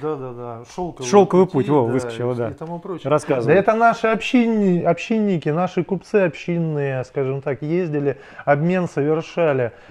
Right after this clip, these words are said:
Speaker 1: А, даже не ездили, может, там где-то там
Speaker 2: Может,
Speaker 1: на воздушном
Speaker 2: летали,
Speaker 1: подушке,
Speaker 2: может, да,
Speaker 1: да,
Speaker 2: может,
Speaker 1: там.
Speaker 2: планировали,
Speaker 1: То
Speaker 2: не
Speaker 1: есть
Speaker 2: знаю.
Speaker 1: не факт, просто к чему разговор? К тому, что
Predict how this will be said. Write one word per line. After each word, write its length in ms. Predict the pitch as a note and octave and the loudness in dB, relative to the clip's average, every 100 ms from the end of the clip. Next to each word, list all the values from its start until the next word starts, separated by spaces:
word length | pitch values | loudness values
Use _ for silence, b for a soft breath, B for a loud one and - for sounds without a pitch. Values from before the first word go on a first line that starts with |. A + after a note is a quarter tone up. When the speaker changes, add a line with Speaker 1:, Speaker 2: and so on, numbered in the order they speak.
| B | B
Speaker 1:
А, 340 | C3 C3+ C3+ C3+ | 2 6 6 4
даже 320 | C3 D#3+ E3 | 4 2 2
не 220 | D#3+ E3 | 0 0
ездили, 340 | E3+ E3 C3+ C3+ | 2 0 0 -2
может, 300 | C3 C3 - | -2 -4 -4
там 180 | B2+ | -4
где-то 280 | A#2+ A#2+ A#2 | -2 -4 -6
там 280 | G2+ B2 A2+ A#2+ | -6 -6 -4 2
Speaker 2:
Может, 260 | E3+ D3 | 2 4
Speaker 1:
на 60 | E3 | 2
воздушном 240 | D#3 C#3+ | 2 4
Speaker 2:
летали, 260 | D3 C#3+ C3 | 4 4 0
Speaker 1:
подушке, 220 | B2 A#2+ | -2 -2
Speaker 2:
может, 380 | D#3 D#3+ C3 A#2+ | 0 0 -4 -2
да, 140 | C#3+ D3 | 0 2
Speaker 1:
да, 60 | |
Speaker 2:
может, 160 | D3+ C#3+ | 0 0
Speaker 1:
там. 40 | |
Speaker 2:
планировали, 540 | D3+ D#3+ D3+ D#3 C3+ A#2+ | 2 4 4 2 0 -2
Speaker 1:
То 60 | |
Speaker 2:
не 40 | F#3 | -2
Speaker 1:
есть 80 | |
Speaker 2:
знаю. 200 | E3+ A#2 F#2 | -2 -2 0
Speaker 1:
не 180 | E3 | 2
факт, 460 | G3 - E3 B2+ - | 2 4 4 4 0
просто 440 | D#3 E3+ E3 D3+ C3+ | 0 0 0 -2 -4
к 80 | - | -8
чему 320 | - F#3 F#3+ | -4 0 0
разговор? 520 | D3+ C#3+ D3+ E3 C3 | 0 2 2 2 0
К 100 | - | -2
тому, 420 | - C#3 E3+ F#3+ | -4 -2 -2 -4
что 420 | - - F#3 C3 | -6 -2 0 0